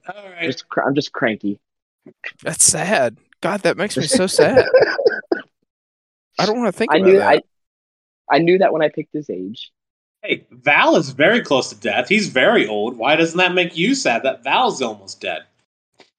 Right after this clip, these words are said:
Speaker 3: Because in ten years, Val will still be alive.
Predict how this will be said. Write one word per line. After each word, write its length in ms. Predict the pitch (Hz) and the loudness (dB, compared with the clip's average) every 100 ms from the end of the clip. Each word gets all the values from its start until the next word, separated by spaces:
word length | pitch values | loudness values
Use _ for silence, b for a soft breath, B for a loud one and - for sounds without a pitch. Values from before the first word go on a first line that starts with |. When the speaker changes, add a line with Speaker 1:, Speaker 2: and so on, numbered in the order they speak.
| - | -6
Speaker 3:
Because 340 | 220 - 262 226 | -2 2 4 2
in 120 | 214 | -2
ten 360 | - - 262 214 | -2 2 2 2
years, 320 | 220 269 214 | 0 0 -2
Val 260 | 147 185 247 | 0 0 0
will 100 | 190 | -2
still 220 | - 233 | -2 0
be 120 | 185 202 | 4 4
alive. 520 | 202 247 233 160 | 6 4 4 2